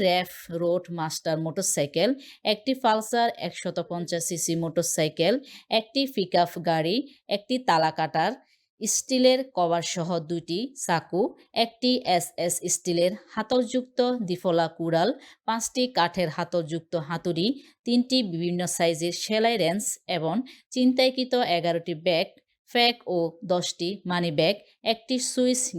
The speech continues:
গিয়ার চাকু, ছিনতাইকৃত পাঁচটি মহিলাদের পাঁচ ব্যাগ এবং ছিনতাই পরবর্তী ব্যাগে পাওয়া যায় বারো হাজার সাতশত টাকা উদ্ধার করা হয়। কুমিল্লা নগরীর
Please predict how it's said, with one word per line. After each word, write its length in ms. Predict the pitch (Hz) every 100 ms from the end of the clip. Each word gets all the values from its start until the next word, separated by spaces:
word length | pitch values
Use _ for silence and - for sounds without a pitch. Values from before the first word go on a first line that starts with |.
| 156
গিয়ার 220 | 170 165 -
চাকু, 340 | 165 156 175 247 - _ - -
ছিনতাইকৃত 560 | 254 254 254 262 262 262 254 247
পাঁচটি 300 | 170 - 180 175
মহিলাদের 460 | 175 175 160 175 165
পাঁচ 180 | 165 170 156 156
ব্যাগ 180 | 175 247 - - -
এবং 120 | 233 240 233
ছিনতাই 420 | 247 240 262 262 254
পরবর্তী 460 | 180 160 165 - 170 170
ব্যাগে 260 | 170 165 165
পাওয়া 200 | 170 160 160
যায় 160 | 170 220 170
বারো 180 | 180 208 226
হাজার 220 | 226 233 -
সাতশত 420 | 156 - 175 147 160 165 - - -
টাকা 260 | 156 147 147 156 - 170
উদ্ধার 280 | 151 196 202
করা 160 | 139 131
হয়। 200 | 135 123 - _ - - -
কুমিল্লা 340 | - 262 285 285 285
নগরীর 360 | 262 277 285